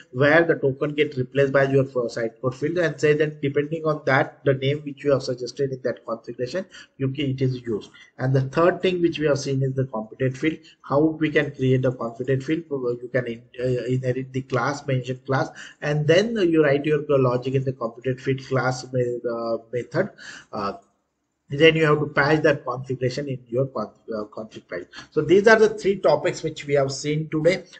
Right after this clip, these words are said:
Uh, okay. So that's it. We are done for today. Uh, if you, if you, you are watching this video first time, please do not forget to subscribe to the channel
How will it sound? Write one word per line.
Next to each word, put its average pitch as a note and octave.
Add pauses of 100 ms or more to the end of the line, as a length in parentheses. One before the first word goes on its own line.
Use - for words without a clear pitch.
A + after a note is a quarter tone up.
(120)
Uh, A#2 (440)
okay. C3 (1700)
So C#3
that's E3+
it. A3
We F#3
are E3
done E3
for E3+
today. D3+ (720)
Uh, A#2 (1040)
if -
you, G#3+
if E3+
you, F3
you D#3+
are D3+
watching D3+
this F#3
video D#3+
first C3
time, E3 (100)
please D#3+
do C#3
not D3
forget C#3+
to D3+ (200)
subscribe C3+
to D#3+
the D3
channel D3